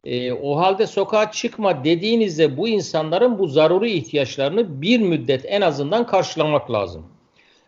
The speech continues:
Bence ilk başlangıçta yapılması gereken tedbir bu şekilde olması lazımdı. Yani bütün vatandaşlara yönelik bir sokağa çıkmama yönünde tedbir kararı alınması lazımdı.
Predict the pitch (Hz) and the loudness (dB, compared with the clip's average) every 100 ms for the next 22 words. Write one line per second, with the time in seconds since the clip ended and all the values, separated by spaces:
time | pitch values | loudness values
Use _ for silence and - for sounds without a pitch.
0 | - 165 220 240 196 120 104 - _ _ | -4 0 2 2 4 2 -2 -18 _ _
1 | 240 269 - 196 170 - 160 156 135 - | 0 0 2 2 2 0 -2 -2 -6 -6
2 | 143 135 170 190 202 196 214 190 170 156 | -4 0 -2 -2 -4 -4 -6 0 2 2
3 | 156 143 - 175 170 240 233 202 - 175 | -2 -6 -2 -4 -2 -6 -6 -4 0 0
4 | 139 127 123 107 104 - 101 95 87 82 | 0 0 0 0 -6 -8 -6 -6 -8 -12
5 | 78 80 _ _ _ _ 127 175 170 120 | -14 -16 _ _ _ _ 0 0 0 -6
6 | 117 - 240 254 214 180 - 160 147 139 | -8 -2 2 4 6 4 4 0 2 -2
7 | - 139 135 127 123 117 110 - 147 117 | -2 -4 -2 -4 -4 -4 -8 -10 -10 -6
8 | - 147 147 147 139 - _ _ - - | -2 -2 2 2 2 -2 _ _ -10 -6
9 | 226 170 147 135 123 123 117 113 - 113 | -4 -2 0 2 0 -2 -2 -4 -4 -6
10 | 113 190 202 208 220 208 214 214 202 220 | -2 -2 2 2 4 4 2 -2 -4 0
11 | 202 196 208 214 240 | 0 0 0 2 0